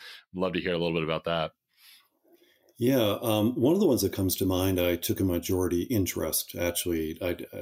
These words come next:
Speaker 2: I, Essence owned the entire company. It was just how it was structured.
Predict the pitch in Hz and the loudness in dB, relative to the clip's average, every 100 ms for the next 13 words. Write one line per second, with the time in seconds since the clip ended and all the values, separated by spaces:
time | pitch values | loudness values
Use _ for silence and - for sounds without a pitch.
0 | - - 92 - _ - - 90 80 - | -12 -8 -8 -8 _ -2 -2 0 0 0
1 | 110 101 87 82 78 82 80 76 85 78 | 0 0 0 -2 -4 -6 -8 -6 -8 -6
2 | 82 85 - 85 82 80 80 - 85 80 | -6 -4 -4 -4 -6 -6 -6 -4 -4 -6
3 | - 80 | -6 -8